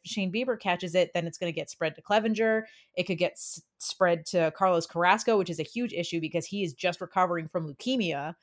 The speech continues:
So just a lot of it feels uncertain and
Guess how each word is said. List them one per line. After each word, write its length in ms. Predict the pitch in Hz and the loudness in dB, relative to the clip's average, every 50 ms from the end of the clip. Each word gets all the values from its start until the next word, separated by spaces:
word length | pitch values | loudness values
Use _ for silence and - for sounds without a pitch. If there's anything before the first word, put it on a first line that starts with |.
| - - - - - _ _ | -20 -20 -20 -20 -20 _ _
So 600 | - - - - 202 185 180 180 180 180 180 170 - - - 175 | -8 -6 0 4 6 8 8 8 8 8 8 6 4 -2 -10 -2
just 260 | - 226 220 226 - - | 2 2 2 2 2 2
a 80 | - 262 | 4 4
lot 340 | 262 226 226 226 226 247 277 | 4 6 6 8 8 8 8
of 80 | 247 | 6
it 180 | 262 233 - - - - - | 4 2 2 0 -12 -10 -4
feels 880 | 214 208 208 202 190 185 180 175 165 170 170 170 - - - - - _ _ _ _ _ _ _ _ _ _ _ _ _ _ _ | 0 2 4 4 4 4 2 2 0 0 -2 -4 -4 -6 -6 -8 -12 _ _ _ _ _ _ _ _ _ _ _ _ _ _ _
uncertain 880 | - 196 202 202 190 - - - 190 185 - 202 214 220 226 226 214 - _ _ _ | 2 2 2 2 0 0 2 2 2 2 2 0 0 2 2 0 -2 -4 _ _ _
and 560 | - 190 185 180 175 170 170 165 165 160 160 | -2 0 2 2 2 2 0 0 -2 -4 -6